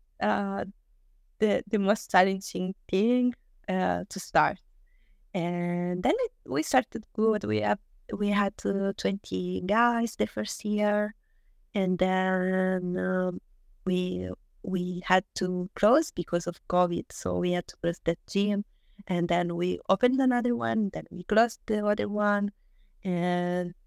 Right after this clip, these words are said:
uh, that was hard. <laughs> But, and then we went to live in, um, in Abu Dhabi. So we moved, and then we came back. And, uh,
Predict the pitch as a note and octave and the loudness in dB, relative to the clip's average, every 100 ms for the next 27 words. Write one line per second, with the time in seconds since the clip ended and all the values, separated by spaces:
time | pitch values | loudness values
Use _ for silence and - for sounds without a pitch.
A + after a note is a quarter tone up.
0 | - F#3+ E3+ E3 - _ _ - _ _ | -10 0 0 0 -10 _ _ -20 _ _
1 | - _ - _ _ F3 E3+ - E3+ - | -20 _ -20 _ _ 0 0 -2 -6 -2
2 | D3+ D#3 - - G#3+ C#4 F#3+ G#3 - D#4+ | 0 0 -4 -12 2 6 8 6 2 -2
3 | D#4 A3+ F#3+ G3+ G3 _ - F#3+ F3 F3+ | -2 -2 2 2 2 _ -8 -4 0 0
4 | F3 F#3 F3+ F3 F3 _ _ - F#3 F#3 | 0 2 2 2 -2 _ _ -8 -2 0
5 | F#3 F#3 F#3 G#3 A3+ A#3 - F3+ F3+ F3 | 0 0 0 2 2 0 -6 -4 -2 0
6 | F3 E3+ E3+ E3+ F3 E3+ F3 - _ _ | -2 -2 -2 -2 -4 -4 -8 -10 _ _
7 | - - F#3 E3+ - D#3+ - D#4+ _ _ | -20 -8 0 0 4 4 4 -2 _ _
8 | _ _ - _ _ _ _ - - E3 | _ _ -20 _ _ _ _ -2 0 0
9 | D#3+ D#3+ E3 G3+ G#3+ - - _ - _ | 0 -2 2 0 -2 -14 -20 _ -20 _
10 | _ _ _ _ - D4+ D#4+ D#4+ D#4+ E4 | _ _ _ _ 4 6 6 6 6 4
11 | E4+ F4 F#4 F#4+ A4 G#4+ _ _ _ _ | 4 2 2 2 6 4 _ _ _ _
12 | _ G3 F#3 F3+ F3+ E3+ - F3+ | _ 0 2 2 -2 -4 -4 -4